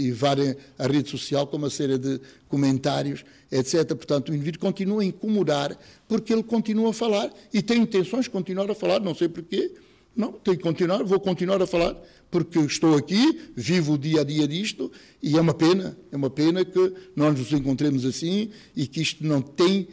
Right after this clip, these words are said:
não, não, não consegue arrancar, eh, eh, para o tal famoso desenvolvimento que gostaríamos todos que isto arrancasse por causa desta nossa maneira de ser,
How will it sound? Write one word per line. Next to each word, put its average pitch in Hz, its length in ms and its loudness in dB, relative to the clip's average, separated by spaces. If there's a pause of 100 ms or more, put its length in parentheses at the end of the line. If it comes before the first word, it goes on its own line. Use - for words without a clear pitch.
(320)
não, 147 180 2
não, 143 160 0
não 147 140 2
consegue 160 420 2
arrancar, 180 640 2
eh, 175 800 -2
eh, 165 40 -2
para 165 220 0
o 156 160 -2
tal 175 240 0
famoso 170 480 2
desenvolvimento 165 720 0
que - 100 -20
gostaríamos 160 520 -6
todos 175 240 0 (260)
que 196 80 -4
isto 180 180 -2
arrancasse 185 440 0
por 202 100 -12
causa 214 340 -4 (220)
desta 190 260 2
nossa 202 320 0
maneira 185 320 4
de - 100 -4
ser, - 220 0